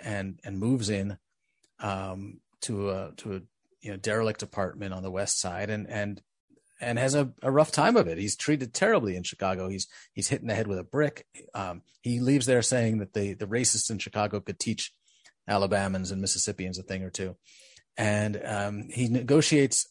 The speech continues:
um, a, a, a package of, of reforms with Mayor Daley, and then Daley walks away from them as soon as King leaves town. So people say that King accomplished nothing there. Um, I, I wouldn't agree. I would say that the city accomplished nothing. The city,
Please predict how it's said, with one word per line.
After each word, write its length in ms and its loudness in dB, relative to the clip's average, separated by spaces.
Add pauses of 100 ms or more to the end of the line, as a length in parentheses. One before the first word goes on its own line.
(100)
um, 420 0 (360)
a, 180 -4
a, 120 -8 (220)
a 40 -12
package 520 -2
of, 160 -4 (140)
of 240 -6 (440)
reforms 640 4
with 120 0
Mayor 200 2
Daley, 320 2
and 100 2
then 160 0
Daley 260 0
walks 300 2
away 180 0
from 140 -6
them 140 -6
as 80 -4
soon 100 -6
as 100 -6
King 240 -6
leaves 200 -6
town. 340 -4 (480)
So 120 0
people 220 0
say 180 6
that 140 4
King 200 0
accomplished 460 -4
nothing 320 -2
there. 300 -6 (400)
Um, 480 -4 (240)
I, 180 2
I 220 -2
wouldn't 400 -2
agree. 360 -4
I 100 -2
would 180 -4
say 200 0
that 100 -18
the 80 -6
city 320 -2
accomplished 460 -10
nothing. 260 -8
The 80 -8
city, 400 -4